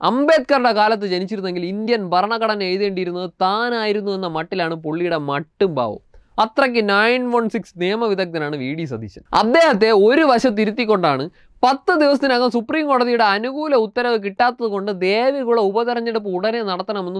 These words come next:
സുധാകരൻ തെരഞ്ഞെടുപ്പ് കമ്മീഷന് നേരെ ഗർജിക്കുന്നത്. ഈ ആവശ്യം പ്രതിപക്ഷ നേതാവ് ഉയർത്തുന്നുണ്ടോ എന്ന് വെറുതെയെങ്കിലും ആരെങ്കിലും അടുത്ത പത്രസമ്മേളനത്തിൽ സതീശനോടൊന്ന് ചോദിക്കണം. നിയമവിദഗ്ധന്റെ പ്രതികരണം നമുക്കറിയാൻ പറ്റുമല്ലോ.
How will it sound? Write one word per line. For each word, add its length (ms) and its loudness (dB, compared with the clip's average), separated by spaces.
സുധാകരൻ 600 -2
തെരഞ്ഞെടുപ്പ് 540 -4
കമ്മീഷന് 440 -6
നേരെ 200 -4
ഗർജിക്കുന്നത്. 800 -6
ഈ 180 4
ആവശ്യം 480 2
പ്രതിപക്ഷ 480 4
നേതാവ് 420 4
ഉയർത്തുന്നുണ്ടോ 680 2
എന്ന് 180 -2
വെറുതെയെങ്കിലും 800 0
ആരെങ്കിലും 580 -2
അടുത്ത 280 -2
പത്രസമ്മേളനത്തിൽ 760 -4
സതീശനോടൊന്ന് 840 -6
ചോദിക്കണം. 420 -8
നിയമവിദഗ്ധന്റെ 800 2
പ്രതികരണം 500 0
നമുക്കറിയാൻ 540 0
പറ്റുമല്ലോ. 360 -4